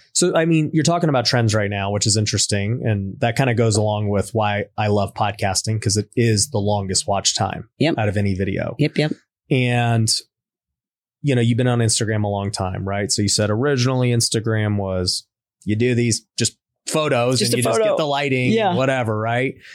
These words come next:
Speaker 1: And I remember I got on Instagram in, like, twenty eighteen.
Speaker 2: Mm-hmm.
Speaker 1: And back then there was, like, no organic reach.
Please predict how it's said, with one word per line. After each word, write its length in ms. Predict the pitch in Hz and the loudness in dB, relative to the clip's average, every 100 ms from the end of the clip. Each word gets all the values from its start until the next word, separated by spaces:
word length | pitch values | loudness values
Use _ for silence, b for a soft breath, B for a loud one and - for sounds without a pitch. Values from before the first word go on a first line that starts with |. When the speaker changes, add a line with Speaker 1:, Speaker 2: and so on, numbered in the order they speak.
| B - | B -2
Speaker 1:
And 100 | 123 | 0
I 140 | 151 | 2
remember 720 | 208 202 160 139 127 120 117 - | 2 2 2 2 0 0 -2 -2
I 120 | 139 | 0
got 160 | 165 151 | 2 2
on 80 | 139 | 2
Instagram 840 | 131 - 123 117 117 117 117 113 | 2 0 0 0 0 2 2 2
in, 60 | 110 | 0
like, 240 | 107 101 | 0 -2
twenty 440 | - 135 131 127 117 | -2 0 2 2 2
eighteen. 580 | 107 - 107 - - - _ | 0 -2 -4 -4 -10 -14 _
Speaker 2:
Mm-hmm. 240 | 151 139 156 - | 0 2 0 0
Speaker 1:
And 200 | 127 110 | 0 2
back 220 | 117 113 | 0 0
then 380 | 139 254 156 135 | 0 0 2 2
there 100 | 135 | 2
was, 140 | 131 | 2
like, 160 | 151 120 | 0 0
no 400 | 107 117 139 139 | 2 2 2 0
organic 520 | 135 113 113 110 - | 0 -2 -2 -2 -4
reach. 380 | 95 - - | -6 -4 -4